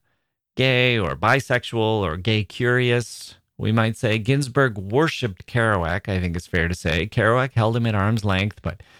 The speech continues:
seems they did have some dalliances. What was unmistakable was that the press was all over the murder. These were prominent families in Saint Louis who had sent their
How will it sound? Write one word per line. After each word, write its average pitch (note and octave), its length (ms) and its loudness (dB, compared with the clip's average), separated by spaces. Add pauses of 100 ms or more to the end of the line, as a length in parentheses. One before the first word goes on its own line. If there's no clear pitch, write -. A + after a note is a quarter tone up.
(560)
seems G2 380 0
they G2 160 0
did G2+ 180 0
have F2+ 240 2
some G2 300 0
dalliances. F#2+ 1000 0
What A2 140 2
was C#3+ 120 -2
unmistakable E3 920 0 (560)
was G2+ 240 0
that F2+ 260 -2
the - 140 -8
press - 720 -2 (360)
was F#2 260 0
all A2+ 360 2
over G#2 240 0
the G#2 100 -2
murder. D#2 520 -2 (1040)
These G#2 240 0
were G#2 120 0
prominent A#2 580 0
families G#2 480 0
in G#2 140 0
Saint A#2+ 260 -2
Louis F2+ 380 0
who F2 120 -2
had D#2 140 -6
sent D#2+ 340 -4
their D#2+ 320 -2